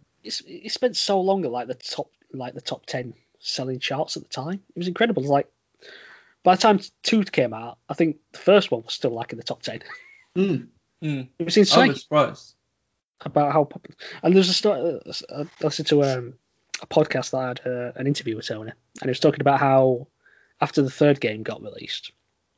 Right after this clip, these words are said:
Speaker 1: it's like, um, one of, like, the executives from either Neversoft or Activision contacted him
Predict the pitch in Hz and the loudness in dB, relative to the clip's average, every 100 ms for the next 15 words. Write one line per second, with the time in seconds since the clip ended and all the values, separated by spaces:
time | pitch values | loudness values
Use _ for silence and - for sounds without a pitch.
0 | _ _ _ - - 143 131 123 127 127 | _ _ _ -20 -12 -2 0 2 0 -2
1 | 123 _ _ - - 147 131 127 139 123 | -8 _ _ -20 -2 2 2 2 0 -2
2 | 127 127 - 113 - 113 110 120 _ _ | 0 -2 -2 -2 -2 -2 -8 -18 _ _
3 | _ - 139 127 120 123 127 117 - 110 | _ 2 4 2 0 -2 -2 -6 -6 -8
4 | - - 107 107 - 113 131 - 123 | -8 -8 -8 -8 -8 -8 -10 -12 -14